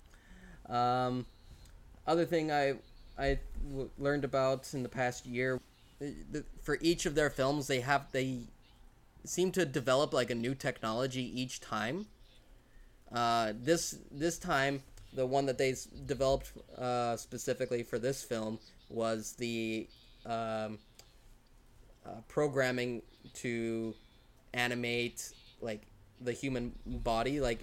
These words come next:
especially Mister Incredibles, where he's, like, got the skeleton, but then he has, like, the muscles and then the, and then the layers of fat on top of it, so you could actually see, like, the,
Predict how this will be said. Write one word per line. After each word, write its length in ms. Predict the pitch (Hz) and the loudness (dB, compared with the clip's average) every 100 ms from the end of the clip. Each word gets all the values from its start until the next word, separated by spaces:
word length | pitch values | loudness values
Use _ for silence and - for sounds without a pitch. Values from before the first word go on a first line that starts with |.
| - | -6
especially 460 | 120 - 131 - 127 | -6 0 0 0 0
Mister 340 | 127 123 117 | 0 -2 -4
Incredibles, 480 | - 117 123 143 139 | 0 0 2 0 2
where 180 | 123 120 | 2 2
he's, 420 | - 117 113 - - - - - | -2 -6 -6 -8 -14 -16 -12 -4
like, 300 | 113 - - | -4 -4 -2
got 160 | 120 | -2
the 60 | 113 | -2
skeleton, 420 | - 127 123 127 | -2 2 2 2
but 100 | 120 | 0
then 100 | 120 | 0
he 100 | 120 | 2
has, 160 | 127 117 | 0 2
like, 140 | 117 | -2
the 60 | 113 | -2
muscles 420 | 110 117 135 117 | -2 -2 -2 -4
and 100 | 120 | -2
then 120 | 117 | -2
the, 180 | 113 110 - - | -2 -4 -6 -10
and 100 | 120 | -6
then 120 | 120 | -4
the 80 | 117 | -4
layers 320 | 113 120 117 | -2 -2 -2
of 80 | 110 | -6
fat 300 | - 107 101 | -4 -2 -2
on 160 | 110 110 | -4 -2
top 260 | 110 110 | -2 -2
of 100 | 139 | 2
it, 160 | 165 165 | 2 2
so 140 | 135 | 2
you 180 | 123 123 | 0 0
could 100 | 131 | -2
actually 220 | 120 - | -2 -2
see, 180 | 117 131 | -8 -2
like, 200 | 120 113 | -2 -2
the, 220 | 113 110 | -4 -6